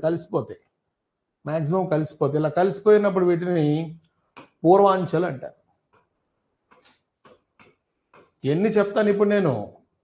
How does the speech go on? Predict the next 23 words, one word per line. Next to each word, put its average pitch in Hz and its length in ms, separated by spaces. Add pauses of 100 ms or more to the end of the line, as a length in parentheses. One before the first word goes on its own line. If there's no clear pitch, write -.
(360)
ఇప్పుడు 147 240
మనం 160 160 (100)
just 165 260
ఒక 196 160
స్కెలిటన్ 196 460
రెడీ 196 220
చేసుకుంటున్నాం, 180 580 (1400)
ఒక 151 80 (100)
స్కెలిటన్. 175 420 (460)
ఇవేమి 196 360
రెడీ 196 220
చేసుకోకుండా 202 460 (280)
వెళ్తే 185 220 (160)
మీకు 185 220
కుదరదు. 175 300 (960)
అంటే 190 120 (100)
ఈ 190 120
క్రమంలో 208 400
మనకేంటి, 196 460
ఇదిగోండి, 190 400
అతి 165 180
ఉత్తరాన 202 400 (100)
ఉన్న 196 100